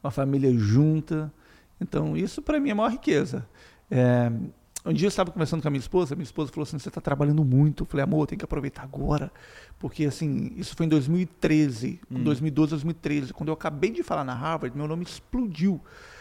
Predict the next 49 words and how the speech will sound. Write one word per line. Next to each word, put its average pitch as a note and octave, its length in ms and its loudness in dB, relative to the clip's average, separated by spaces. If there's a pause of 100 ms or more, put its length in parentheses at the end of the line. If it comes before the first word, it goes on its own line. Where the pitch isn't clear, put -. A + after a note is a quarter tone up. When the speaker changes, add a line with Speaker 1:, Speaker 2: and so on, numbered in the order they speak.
Speaker 1:
Sabe, D#3 260 -2
eu D3 40 2
falei, D3+ 220 -2
eu C#3+ 40 -2
tenho D#3+ 160 -6
que, - 140 -12
eu, C#3+ 140 -6
eu D#3+ 120 0
tava F3 240 0
todo A#3 280 0
dia F3+ 200 0
dentro F#3 160 0
de F#3 60 0
um - 20 4
avião, E3 280 2
praticamente. C#3 560 -2
Speaker 2:
Capturar B2+ 260 0
Speaker 1:
Aca-, C3+ 40 -2
Speaker 2:
o - 20 -4 (100)
momento. A2+ 240 -4 (340)
Speaker 1:
acaba E3 320 2
do, F3 240 4
a F3+ 40 -6
cada E3+ 240 0
dois, G3+ 360 0
três E3+ 200 0
dias D3+ 120 -4
eu D#3 60 -10
tava D3+ 160 -2
dentro D#3+ 160 -2
do - 20 0
avião. D3 220 -4
Eu C#3+ 60 -8
falei - 140 -8
com - 80 -12
a - 20 -6
minha D3+ 60 -6
esposa: - 240 -8
"Tem - 60 -10
que - 60 -12
aproveitar - 340 -8
agora. D#3 420 -4 (360)
Speaker 2:
Hum. C3 180 -6
Speaker 1:
Tô D#3 100 2
ganhando D#3+ 300 4
bem." D3+ 360 4 (300)
Ela - 100 -4
falou D3+ 140 -6
assim D#3 380 -6